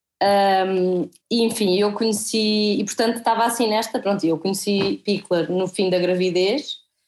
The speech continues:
e, hum, fez-me muito sentido,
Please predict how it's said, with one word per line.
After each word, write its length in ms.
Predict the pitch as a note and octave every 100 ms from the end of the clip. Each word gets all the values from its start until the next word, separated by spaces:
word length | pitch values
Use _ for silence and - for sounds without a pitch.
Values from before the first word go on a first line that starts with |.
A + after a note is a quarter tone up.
| _ _ _ -
e, 520 | A3+ A3+ A#3 A3+ A3+ A3+
hum, 320 | A3+ A3+ A3
fez-me 340 | - A3+ G#3+ A3+
muito 240 | A3+ A3+
sentido, 540 | - A#3 A#3+ A#3 A3+